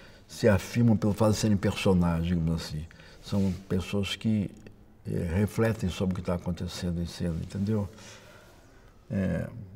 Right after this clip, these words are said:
mesmo a minha última peça, que foi A Cena, que eu dirigi, escrevi, foram as polacas, você não tinha um personagem principal, você tinha vários personagens, entendeu? Não, a,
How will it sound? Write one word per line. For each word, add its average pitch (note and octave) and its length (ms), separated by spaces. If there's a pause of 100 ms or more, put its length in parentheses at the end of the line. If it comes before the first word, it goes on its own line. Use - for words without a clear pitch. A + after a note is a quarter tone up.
(100)
mesmo G#2+ 240
a A2 40
minha G#2 160
última A2 340
peça, G#2 320
que - 100
foi G#2+ 120
A G2 80
Cena, A2+ 580
que E2 160
eu F2+ 60
dirigi, F2 540
escrevi, F#2+ 680 (840)
foram F#2 160
as F2+ 80
polacas, F#2+ 840 (560)
você A2+ 200
não E3+ 100
tinha D#3+ 160
um B2 40
personagem F#2 360
principal, - 600
você - 180
tinha A2 200
vários G2+ 380
personagens, D#2 720
entendeu? E2+ 440
Não, D#2+ 140 (800)
a, F2 100